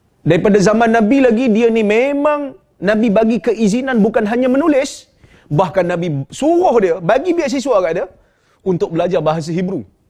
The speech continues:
Sebab Nabi tak percaya surat-surat yang datang daripada orang Yahudi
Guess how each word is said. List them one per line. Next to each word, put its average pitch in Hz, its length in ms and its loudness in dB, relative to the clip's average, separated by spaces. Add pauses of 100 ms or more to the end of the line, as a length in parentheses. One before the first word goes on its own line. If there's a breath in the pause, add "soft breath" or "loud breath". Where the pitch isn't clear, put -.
(840 soft breath)
Sebab 160 260 -4
Nabi 147 140 -4 (100)
tak 139 120 -4
percaya 156 320 -4 (120)
surat-surat 151 560 -4
yang 143 120 -6
datang 151 360 -6
daripada 147 380 -4 (100)
orang 143 240 -4
Yahudi 170 360 -4